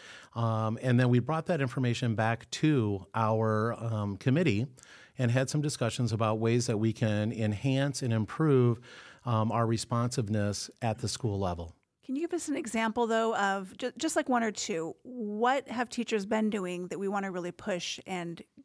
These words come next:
Speaker 2: what do we want the schools doing to help keep kids safe?
Speaker 1: Right. So, um, first, uh, typically speaking, we would have our incident commander, often our site leaders, um, site administration would act as our, um, leader,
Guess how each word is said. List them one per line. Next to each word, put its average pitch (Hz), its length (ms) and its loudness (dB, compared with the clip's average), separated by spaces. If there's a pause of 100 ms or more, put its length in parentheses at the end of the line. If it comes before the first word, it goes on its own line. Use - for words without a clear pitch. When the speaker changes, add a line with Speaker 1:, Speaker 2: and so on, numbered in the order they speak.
(100)
Speaker 2:
what 226 160 -2
do 240 60 2
we 247 60 0
want 226 140 -2
the 180 80 -4
schools 190 340 -6
doing 175 220 -6
to 160 80 -6
help 175 240 -6
keep - 240 -12
kids 165 240 -12
safe? - 360 -12 (200)
Speaker 1:
Right. 113 420 2
So, 127 480 0
um, 120 380 2 (540)
first, 156 500 2
uh, 147 320 -2
typically 175 400 0
speaking, 131 400 0
we 123 140 8
would 120 160 4
have 120 320 4
our 110 340 2
incident 131 420 0
commander, 127 680 0 (100)
often 120 400 2
our 113 140 0
site 117 320 0
leaders, 127 520 2
um, 110 360 0
site 123 220 0
administration 117 720 0
would 110 200 0
act 120 340 0
as 113 480 2
our, 110 480 0 (400)
um, 117 340 2
leader, 135 640 2